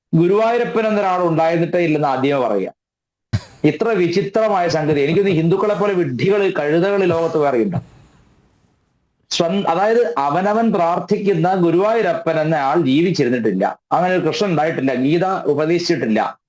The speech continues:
എന്ന് പറയുന്ന ഒരാള് അതേ ഗുരുവായൂരപ്പന്റെ ഭക്തന്മാരുടെ ഭക്തപ്രിയ മാഗസിനെ തലപ്പത്തിരിക്കും, ദേവസ്വത്തിന് ശമ്പളം വാങ്ങുന്നു.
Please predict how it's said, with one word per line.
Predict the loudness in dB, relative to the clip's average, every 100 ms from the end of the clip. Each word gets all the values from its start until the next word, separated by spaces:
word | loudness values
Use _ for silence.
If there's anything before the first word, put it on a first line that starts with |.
| _ _ -2
എന്ന് | 2 2 0
പറയുന്ന | 0 0 0 2 2 0
ഒരാള് | 0 0 0 0 -2
അതേ | -2 0 0 2
ഗുരുവായൂരപ്പന്റെ | 2 2 2 0 -2 -2
ഭക്തന്മാരുടെ | -2 -2 -2 0 0 0
ഭക്തപ്രിയ | -2 -2 -2 -2 -2
മാഗസിനെ | -2 -2 -2 0 0
തലപ്പത്തിരിക്കും, | 0 -2 -2 -4 -6 -10 _ -18 -16 -18 -20 -20 _ _ _ -2
ദേവസ്വത്തിന് | 0 2 0 -2 -2 -2
ശമ്പളം | -2 -2 -2
വാങ്ങുന്നു. | -2 -2